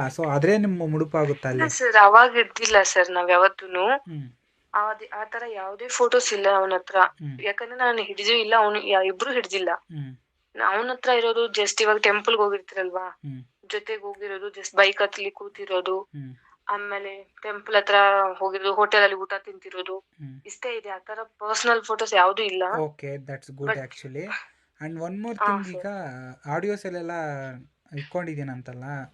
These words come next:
Speaker 1: ಇಟ್ಕೊಂಡಿದ್ದೇನಂತಂದ್ರಲ್ಲ,
Speaker 2: ಹಾ.
Speaker 1: ಕಾಲ್ಸ್, ಅದ್ರಲ್ಲಿ
Speaker 2: ಹಾ, ಸರ್.
Speaker 1: ಏನಾದ್ರು ನೀವು, ಆ, ಪ್ರೈವೇಟ್ ಆಗಿ ಏನಾದ್ರು ಮಾತಾಡಿದ್ದೀರಾ?
Speaker 2: ಇಲ್ಲ ಸರ್, ಆ ತರ ಏನ್ ಮಾತಾಡಿಲ್ಲ.
Speaker 1: ಹಾ.
Speaker 2: But ತುಂಬಾ ಜಗಳನೇ ಇರುತ್ತೆ ಸರ್ ಕಾಲ್ ಮಾತಾಡಿದ್ದು. Like,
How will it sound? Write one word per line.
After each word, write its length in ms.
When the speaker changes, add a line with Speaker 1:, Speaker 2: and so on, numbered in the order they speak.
Speaker 1:
ಇಟ್ಕೊಂಡಿದ್ದೇನಂತಂದ್ರಲ್ಲ, 1000
Speaker 2:
ಹಾ. 180
Speaker 1:
ಕಾಲ್ಸ್, 280
ಅದ್ರಲ್ಲಿ 280
Speaker 2:
ಹಾ, 80
ಸರ್. 60
Speaker 1:
ಏನಾದ್ರು 380
ನೀವು, 440
ಆ, 140
ಪ್ರೈವೇಟ್ 400
ಆಗಿ 100
ಏನಾದ್ರು 280
ಮಾತಾಡಿದ್ದೀರಾ? 800
Speaker 2:
ಇಲ್ಲ 200
ಸರ್, 180
ಆ 100
ತರ 180
ಏನ್ 400
ಮಾತಾಡಿಲ್ಲ. 600
Speaker 1:
ಹಾ. 460
Speaker 2:
But 300
ತುಂಬಾ 280
ಜಗಳನೇ 500
ಇರುತ್ತೆ 280
ಸರ್ 280
ಕಾಲ್ 240
ಮಾತಾಡಿದ್ದು. 440
Like, 420